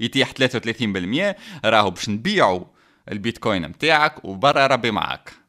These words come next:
واضح؟ هذا اللي عملته انا. تو علاش انا عملت شيء هذا؟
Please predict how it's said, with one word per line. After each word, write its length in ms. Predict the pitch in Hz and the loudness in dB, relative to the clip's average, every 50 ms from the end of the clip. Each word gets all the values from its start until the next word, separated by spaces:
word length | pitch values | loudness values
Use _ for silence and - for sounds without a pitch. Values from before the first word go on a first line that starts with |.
| _ | _
واضح؟ 440 | - 90 98 107 110 101 - - - | -4 0 2 2 2 0 -4 -6 -6
هذا 260 | 95 98 104 123 120 | -6 0 2 2 2
اللي 120 | 110 110 104 | 4 4 4
عملته 440 | 90 87 90 82 85 - 95 80 78 | 4 4 2 -2 -8 -10 -10 -10 -10
انا. 120 | 76 - | -10 -8
تو 280 | - - 143 175 185 - _ _ _ _ _ _ _ _ _ _ _ _ _ _ _ _ _ _ _ - - | -2 -2 -2 -2 -2 -6 _ _ _ _ _ _ _ _ _ _ _ _ _ _ _ _ _ _ _ -4 -2
علاش 380 | 101 123 139 156 151 - - | 0 2 2 2 0 0 0
انا 120 | - 101 92 | -2 -2 -2
عملت 260 | 87 95 107 107 - | -2 -4 -4 -6 -8
شيء 280 | - - 110 92 80 85 | -6 -4 -4 -4 -4 -2
هذا؟ 240 | 104 139 151 139 | -2 -2 -2 -2